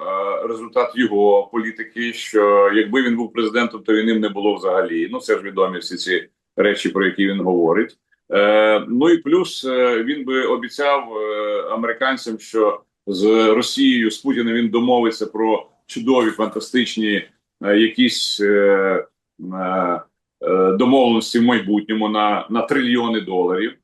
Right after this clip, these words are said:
І все, йому більше, в принципі, нічого не потрібно. Україна для нього, я про це говорив і повторюю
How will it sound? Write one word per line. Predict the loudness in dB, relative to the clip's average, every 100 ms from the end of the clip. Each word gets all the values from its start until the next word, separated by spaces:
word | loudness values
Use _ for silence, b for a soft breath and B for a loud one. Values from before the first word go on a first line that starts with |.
| _ _ _ _ _ -4
І |
все, | -2 0 0 2
йому | 0 -2
більше, | -2 -4 -6
в |
принципі, | -6 -6 -4 -2 -2
нічого | 0 2 4 4 2
не | 0 -4
потрібно. | -2 0 0 2
Україна | 0 2 0 0 -2
для | 0
нього, | 2 2
я | 0
про | -2
це | -4 -2
говорив | 0 2 0 0 -4
і |
повторюю | -10 -16 -12 -6 -6 -6